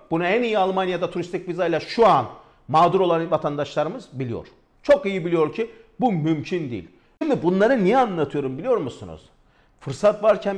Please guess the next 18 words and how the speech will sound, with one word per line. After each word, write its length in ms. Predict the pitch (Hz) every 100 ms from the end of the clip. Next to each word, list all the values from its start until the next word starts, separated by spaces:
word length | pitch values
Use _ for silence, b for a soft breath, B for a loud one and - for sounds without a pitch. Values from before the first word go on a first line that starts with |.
| 202
biz 180 | 202 -
her 260 | 185 214
defasında 480 | 190 180 165 170 175
şunu 220 | 170 156
söylüyoruz. 360 | 156 117 85 82
Schengen 540 | - 214 180 185 160
bir 140 | 135 117
birliktir. 540 | 113 135 - 95 - - _ - _ b b b b
Ne 80 | 170
olursa 480 | 214 214 214 -
olsun 320 | 190 175 196 196
Schengen 400 | - 196 185 160
ülkelerinin 640 | 151 151 160 147 147 135
birisinden 420 | 151 147 147 160
oturum 340 | 143 - 147
iznine 220 | 127 113 135
sahip 400 | - 107 123 120
olun. 200 | 90